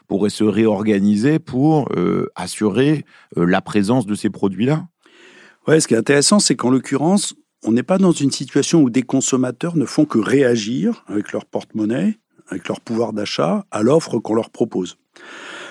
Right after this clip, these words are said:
Speaker 2: Euh, là, c'est en fait les consommateurs qui décident de construire une offre. Et donc, effectivement, ils orientent le système, ce qui veut pas du tout dire que tout va aller vers le bio ou le local ou le, ou l'équitable.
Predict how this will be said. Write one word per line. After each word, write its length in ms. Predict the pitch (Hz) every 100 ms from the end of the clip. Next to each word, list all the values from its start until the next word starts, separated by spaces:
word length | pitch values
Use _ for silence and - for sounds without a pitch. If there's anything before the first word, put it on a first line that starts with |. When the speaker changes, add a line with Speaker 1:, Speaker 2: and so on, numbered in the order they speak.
| - _ -
Speaker 2:
Euh, 300 | 92 92 90
là, 280 | - 143 262
c'est 200 | - -
en 120 | 107 110
fait 200 | 214 -
les 80 |
consommateurs 540 | 117 - 117 139 262 -
qui 100 | 117
décident 300 | 131 - -
de 100 | 139
construire 440 | 196 - 165 139
une 100 | 107
offre. 220 | 92 - _ _
Et 100 | -
donc, 220 | 139 220
effectivement, 480 | 131 143 - 185 240
ils 140 | 165 143
orientent 320 | 147 185 147
le 40 |
système, 440 | - 123 - 101 98
ce 60 | -
qui 120 | 104
veut 120 | 95
pas 160 | - 82
du 220 | 95 87
tout 180 | 117 95
dire 400 | 95 185 277 -
que 100 | -
tout 200 | - 156
va 160 | 110
aller 180 | 101 156
vers 200 | 113 95
le 100 | 98
bio 260 | 98 117 165
ou 180 | 139
le 120 | 101 101
local 560 | 98 - 143 165 151
ou 80 | 107
le, 120 | 101
ou 160 | 104 107
l'équitable. 540 | 120 202 202 277 98